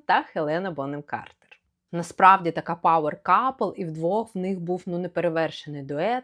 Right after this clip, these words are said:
Тім Бёртон, як режисер, часто знімав свою дружину у фільмах, наприклад, «Аліса у країні чудес», «Чарлі та шоколадна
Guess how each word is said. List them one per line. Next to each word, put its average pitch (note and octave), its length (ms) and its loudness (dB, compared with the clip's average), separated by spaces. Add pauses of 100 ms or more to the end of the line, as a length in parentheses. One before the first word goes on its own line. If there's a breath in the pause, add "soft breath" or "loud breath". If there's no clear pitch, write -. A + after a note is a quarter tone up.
(120)
Тім F3 240 -4
Бёртон, F3+ 360 0
як C#3+ 200 -8
режисер, G3 640 -4
часто D#3+ 520 -4
знімав G3 420 -4
свою D#3+ 420 -4
дружину D#3 680 -4
у G3+ 160 -2
фільмах, D3+ 680 -8
наприклад, D#3 540 -4 (160 loud breath)
«Аліса E3+ 340 -2
у D3+ 80 0
країні D3 400 -4
чудес», A3 640 -4
«Чарлі D3 340 -2
та D3 120 -16
шоколадна C#3+ 540 -8